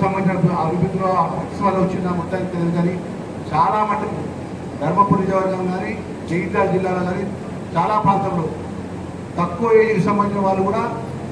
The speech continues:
ఈ హార్ట్ అటాక్ నుంచి చనిపోవడం జరిగింది. మరి అదేవిధంగా జగిత్యాల ఉమ్మడి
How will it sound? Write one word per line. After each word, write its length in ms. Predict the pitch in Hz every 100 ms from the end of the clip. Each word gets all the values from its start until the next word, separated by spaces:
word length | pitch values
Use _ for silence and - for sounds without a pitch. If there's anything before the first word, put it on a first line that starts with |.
| -
ఈ 40 | 151
హార్ట్ 200 | 156 180 196
అటాక్ 220 | 196 190
నుంచి 140 | 180 170
చనిపోవడం 380 | 160 170 165 135
జరిగింది. 260 | 143 139 - - - - - -
మరి 120 | - 160
అదేవిధంగా 500 | 185 208 208 208 208 196 - - - - - 165
జగిత్యాల 360 | 190 240 214 196
ఉమ్మడి 220 | 196 202